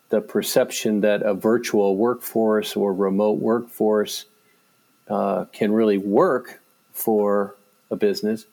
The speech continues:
has, has, um, has evolved to the point where I think there's great acceptance,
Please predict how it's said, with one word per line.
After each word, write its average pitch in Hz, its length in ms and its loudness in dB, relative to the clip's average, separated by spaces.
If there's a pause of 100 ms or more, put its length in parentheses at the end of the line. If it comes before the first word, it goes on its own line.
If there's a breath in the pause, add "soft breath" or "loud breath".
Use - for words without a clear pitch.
(680 soft breath)
has, 110 540 0 (140)
has, 104 300 -4
um, 101 320 0 (480)
has 113 160 0
evolved 123 500 2
to 117 100 2
the 107 80 2
point 110 300 -2
where 110 140 2
I 107 80 2
think 107 200 -2
there's 107 180 -2
great 120 320 2
acceptance, - 680 -6